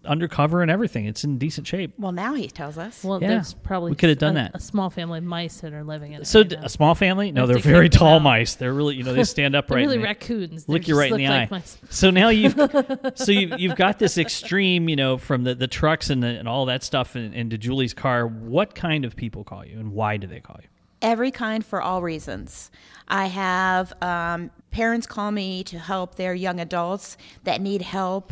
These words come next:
Speaker 2: getting situated, um, with life and life skills and organizing their items.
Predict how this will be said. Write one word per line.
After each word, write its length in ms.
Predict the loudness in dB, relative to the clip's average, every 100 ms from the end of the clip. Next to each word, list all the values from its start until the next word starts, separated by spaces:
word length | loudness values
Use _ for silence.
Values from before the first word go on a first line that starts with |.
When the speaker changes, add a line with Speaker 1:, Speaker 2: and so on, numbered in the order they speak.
| -6
Speaker 2:
getting 420 | -6 -4 -6 -8 -12 -20 _ -8 -6
situated, 680 | -4 -4 -2 -2 -2 -2 -4 -6
um, 360 | -6 -4 -6 -4
with 220 | -6 -6
life 440 | -6 -4 -4 -6
and 160 | -8 -6
life 200 | -6 -6
skills 460 | -8 -6 -4 -4 -6
and 120 | -8
organizing 540 | -8 -8 -10 -10 -10
their 180 | -8 -6
items. 580 | -4 -4 -6 -8 -10 -14